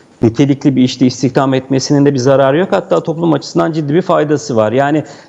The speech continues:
neresinden bakarsanız doğru bir yatırım danışmanlığı modelinin Türkiye ekonomisine ciddi katkıları olacak.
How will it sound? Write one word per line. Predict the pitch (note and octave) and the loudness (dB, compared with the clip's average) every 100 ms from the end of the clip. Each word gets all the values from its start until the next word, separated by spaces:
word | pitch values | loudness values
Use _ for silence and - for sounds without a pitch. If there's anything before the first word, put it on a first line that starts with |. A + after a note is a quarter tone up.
| - | 0
neresinden | F3 A3 A3 E3 D#3+ E3 | 2 2 0 0 0 0
bakarsanız | E3+ G3 F#3+ F3+ E3 G3+ - - - B2 | -2 -2 -2 -2 -2 -2 -6 -18 -6 0
doğru | D3 E3+ G#3 | 2 4 2
bir | F3 | 2
yatırım | D#3+ D#3+ E3+ E3+ | 2 0 0 2
danışmanlığı | D3 C#3 - C#3+ C#3 C#3 | 0 0 -2 0 0 2
modelinin | C#3+ F3 D3+ C#3 B2+ C#3+ F3+ - - - | 2 2 2 2 2 2 0 -6 -16 -2
Türkiye | G3 F#3+ E3+ D3 | -2 0 2 4
ekonomisine | C3 - D3+ C3 A2+ - A#2+ A2 D3+ F#3+ - - _ | 2 2 2 2 0 -2 0 2 0 -4 -16 -20 _
ciddi | C#3+ D3 D3 - | 0 2 2 0
katkıları | D3+ - C3 A#2 | -2 -2 0 0
olacak. | G2 F2 - - - | 0 -4 -8 -12 -12